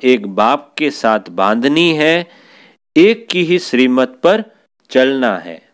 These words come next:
दूसरा पॉइंट है धारणा का, हम most sweetest झाड़ का कलम लगा रहे हैं, इसलिए पहले स्वयं को बहुत, बहुत स्वीट बनाना है। याद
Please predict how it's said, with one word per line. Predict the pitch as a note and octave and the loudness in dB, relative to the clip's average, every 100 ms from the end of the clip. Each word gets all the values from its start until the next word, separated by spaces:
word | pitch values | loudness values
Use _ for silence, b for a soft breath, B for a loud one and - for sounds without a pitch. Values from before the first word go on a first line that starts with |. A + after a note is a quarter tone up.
| b b b b - | b b b b -10
दूसरा | G#2+ D3 D#3+ F#3 F#3+ | 0 0 2 0 0
पॉइंट | C3+ B2 A#2+ | 0 -2 -2
है | A#2+ A2 | -4 -4
धारणा | F#2+ F#2 F#2+ G#2+ A2 | -2 -4 -2 -4 -4
का, | - B2+ D3 D#3+ b b b | 0 0 0 -6 b b b
हम | B2+ C#3+ C#3+ B2 | 0 0 0 0
most | D3 G3 - | 2 2 -2
sweetest | F#3 - C3 B2+ D#3+ D#3+ E3 D#3 | -8 -4 -4 -2 0 0 -2 -8
झाड़ | G2+ G#2+ A2+ C#3 | -2 0 2 0
का | D3 C3+ | -2 -2
कलम | B2 - A2 D#3+ E3+ | -2 -2 -2 -2 0
लगा | D#3 C#3+ D#3 D#3 | -2 0 0 2
रहे | D#3 D#3 | 0 -4
हैं, | D#3 D#3 D#3+ - _ _ _ - | -6 -6 -6 -12 _ _ _ -2
इसलिए | G3 - D#3 D#3+ F3 | -2 0 2 4 4
पहले | E3+ - B2 C3 C3 | 2 0 0 0 -2
स्वयं | - - A#2+ D3 D#3+ | -4 -2 0 0 -4
को | F3 F3 | -2 -2
बहुत, | A#2+ A#2 C3+ B2 B2 | 0 -2 -2 -4 -6
बहुत | A2 A#2 E3 F3+ _ b b b b | -4 0 0 0 _ b b b b
स्वीट | - - D3+ F#3 D3 | -16 0 2 2 -2
बनाना | G#2+ G2+ G2+ G2 F#2+ | -4 -2 -2 -2 -6
है। | E2+ F#2 D#2+ _ b b b b - | -6 -10 -10 _ b b b b -6
याद | G#2 A2+ C#3 E3 | 0 2 2 0